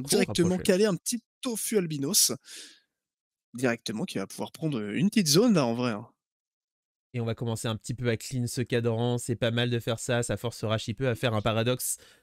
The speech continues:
Speaker 1: un peu dans le vide, mais du coup, ça permettra de reset un petit peu son cadran au cas où il le
Speaker 2: Ouais.
Speaker 1: perd rapidement. Le Tofu qui est bien placé. C'est un Tofu, certes, un petit peu suicide. Mais en fait, le, les K-Flip, là, il avait la possibilité d'éroder l'Osa d'ici ou le Yop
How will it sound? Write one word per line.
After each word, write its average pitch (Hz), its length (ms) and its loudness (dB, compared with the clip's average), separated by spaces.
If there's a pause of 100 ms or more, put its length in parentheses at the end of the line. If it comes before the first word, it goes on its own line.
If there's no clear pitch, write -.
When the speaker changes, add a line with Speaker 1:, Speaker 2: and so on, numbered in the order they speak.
Speaker 1:
un 156 60 0
peu 240 100 2
dans 269 80 4
le 240 80 0
vide, 233 220 0
mais 233 180 2
du 208 120 -2
coup, 240 100 -2
ça 196 100 0
permettra 185 340 0
de 180 60 0
reset 175 300 0
un - 20 -2
petit 170 140 -8
peu 180 80 -8
son 180 140 -8
cadran 165 300 2
au 156 60 2
cas 147 140 2
où 156 160 0 (420)
il 185 220 4
le 185 80 4
Speaker 2:
Ouais. - 80 2
Speaker 1:
perd 165 180 2
rapidement. 143 640 0 (400)
Le 131 80 -4
Tofu 143 180 0
qui - 120 -2
est 120 40 2
bien 180 240 2
placé. 190 640 2
C'est - 160 -2
un 101 100 -2
Tofu, 110 400 -8 (160)
certes, - 380 -4 (100)
un 120 140 0
petit 120 120 -6
peu 113 120 -6
suicide. 202 500 -2 (240)
Mais 156 80 0
en 254 60 2
fait, 233 400 -2
le, 147 560 2
les 160 100 0
K-Flip, 202 400 0
là, 208 180 2
il 180 120 2
avait 170 140 2
la 175 40 2
possibilité 175 340 -2
d'éroder 180 280 2
l'Osa 175 240 0
d'ici 190 560 -2
ou 180 480 -2
le 139 400 -2
Yop 160 340 -2